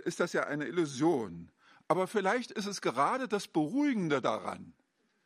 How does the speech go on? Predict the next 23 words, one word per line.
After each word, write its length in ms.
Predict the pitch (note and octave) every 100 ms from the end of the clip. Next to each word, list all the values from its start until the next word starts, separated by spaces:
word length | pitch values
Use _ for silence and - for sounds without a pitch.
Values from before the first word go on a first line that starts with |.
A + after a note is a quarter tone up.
| _ _ -
dass 160 | D#3
sie 60 | -
uns 180 | D#3+ -
nicht 140 | G#3+
gefährlich 480 | E3+ B3 B3 B3+ -
werden, 540 | C3 A#2 G#2+ G#2+ A2 A2
äh, 220 | A#2 A#2 G2 - - -
können, 480 | B2+ C3 G3+ A#3+ - _ _
sondern 340 | F3 F#3 G3
wir 320 | E3 F#3+ G3 F#3+ -
sie 160 | - -
einfach 320 | F#3+ A#3 F3
nur 180 | F3 E3+
so 80 |
anschauen 600 | E3 A3+ A#3 G3 A#2 A#2+
können, 360 | - C#3 D3 F3+ - - -
ohne 300 | - F3 G3
dass 180 | - C#3+
sie 260 | - C#3 C3+ - - _
Macht 340 | B2 C3 D3 -
auf 160 | C3+
uns 180 | B2+ B2+
ausüben. 800 | - C3 C#3 A#2+ A2 F2+ E2+ F#2+